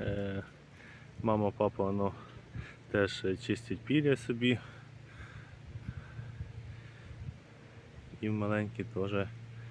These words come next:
дивляться на батьків і також чистять свої пір'я. Скільки їх? Сім. Сім нових лебеденят.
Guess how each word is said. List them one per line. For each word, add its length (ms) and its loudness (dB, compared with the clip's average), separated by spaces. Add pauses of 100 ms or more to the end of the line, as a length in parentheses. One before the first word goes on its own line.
(560)
дивляться 600 4
на 260 2 (320)
батьків 600 2 (280)
і 60 0
також 440 2
чистять 360 0
свої 300 0
пір'я. 320 2 (440)
Скільки 300 -4
їх? 140 0 (320)
Сім. 320 2 (2250)
Сім 240 6
нових 440 4
лебеденят. 680 6